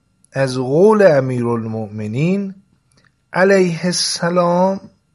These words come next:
اینطور اومده که با تأنی قرآن رو بخونید، طوری بخوانید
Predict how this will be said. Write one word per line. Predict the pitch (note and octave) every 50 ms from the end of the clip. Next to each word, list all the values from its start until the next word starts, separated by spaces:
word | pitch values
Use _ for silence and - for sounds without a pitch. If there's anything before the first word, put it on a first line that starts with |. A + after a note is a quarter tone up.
| _ _ _ _ _ _ _ _ _ - _ _ _ _ _ _ _ _ _ _ _ -
اینطور | - D#3 D#3 D#3 D3 - - F#3+ G#3 G#3 -
اومده | - - C#3 B2+ B2+ B2 A#2+ A#2 A#2 A#2+
که | B2 C#3 C3+
با | D3 D#3+ E3+ E3+ G3+ A3+ B3
تأنی | B3 B3 - - - D#3 D3 D3 - C#3 C#3 C3 B2+ C3 B2+ B2+ C3+ D#3 F#3+ G#3+ G3+ D#3 A#2+ G2+ F#2+ - _ _ _ _ _ _ _ _ _ _ _ _ _ _ _ _ _ _
قرآن | - - C3+ B2 A#2+ A#2 - - A#2 A2+ A2 G#2+
رو | G2+ G#2
بخونید، | F#2+ G2+ G#2+ G2+ G2+ - - G2+ G2+ F#2+ F#2+ - _ _ _ -
طوری | - - D3+ D#3+ F#3 G3+ G#3+ A3
بخوانید | G#3+ A#3+ G#3+ G#3+ G#3 - - - G#3+ A3 A3 A3 A3 A3 A3+ A#3 A#3 A#3+ G#3+ G#3+ - A3 G3+